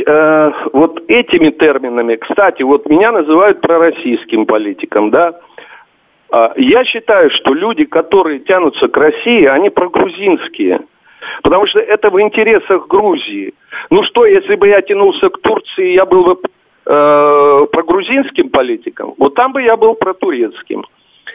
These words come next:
Так, э, са-, э, сам Иван, э, Иванишвили, Бедзина Иванишвили, да, вы правы. Он, э, понимает, где добро, а где зло. Он,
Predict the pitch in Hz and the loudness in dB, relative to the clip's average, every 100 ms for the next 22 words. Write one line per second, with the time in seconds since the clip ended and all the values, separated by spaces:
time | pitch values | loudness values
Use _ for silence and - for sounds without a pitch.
0 | - - 151 - 151 147 143 143 - _ | -20 -4 -4 -2 0 4 2 0 -6 _
1 | _ - - 196 185 180 180 165 - 240 | _ -8 -2 0 2 2 2 -2 -4 0
2 | 254 240 170 160 170 185 180 151 143 147 | 2 2 0 -2 0 2 2 -2 -6 -4
3 | 151 151 151 156 156 156 170 170 185 185 | 0 2 4 6 6 4 4 4 4 2
4 | 180 - 160 117 107 - 131 151 165 139 | -2 0 0 0 -2 -4 -12 -2 2 4
5 | 123 127 131 123 - 117 101 107 120 220 | 4 4 2 0 2 2 2 0 2 2
6 | 208 185 202 202 160 143 139 _ _ _ | 2 -2 0 0 2 -2 -4 _ _ _
7 | _ _ _ _ _ - 226 247 240 214 | _ _ _ _ _ -2 2 2 0 2
8 | 170 170 180 202 226 202 180 156 135 120 | 2 2 0 2 2 2 0 0 -2 -4
9 | _ _ _ _ - 120 117 131 117 196 | _ _ _ _ -12 -8 -4 -4 0 2
10 | 233 220 - 135 143 - 180 233 226 151 | 2 2 -2 0 0 2 0 2 2 0
11 | - 196 196 - 120 113 110 104 - _ | -2 0 0 0 0 4 4 2 -2 _
12 | - 185 233 226 | 0 2 2 -2